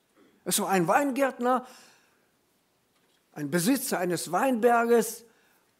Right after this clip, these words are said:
und der hat seinen Weinberg verpachtet. Und dann schickte er seine Knechte, um den Ertrag reinzuholen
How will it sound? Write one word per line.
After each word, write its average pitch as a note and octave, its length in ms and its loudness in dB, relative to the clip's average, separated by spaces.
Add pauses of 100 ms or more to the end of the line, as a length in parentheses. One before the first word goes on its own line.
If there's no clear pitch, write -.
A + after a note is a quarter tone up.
und C4+ 500 0 (180)
der A3 340 4
hat G3+ 340 0 (760)
seinen D3+ 460 -6
Weinberg F#3+ 520 4
verpachtet. - 840 -4 (1500)
Und D#3+ 180 -6
dann C#4 220 2
schickte D#4+ 420 -2
er F#3 280 -2 (440)
seine F3 300 0
Knechte, B3 580 0 (280)
um C4+ 440 0 (140)
den A3+ 200 4
Ertrag A3 800 -2
reinzuholen F3 920 -2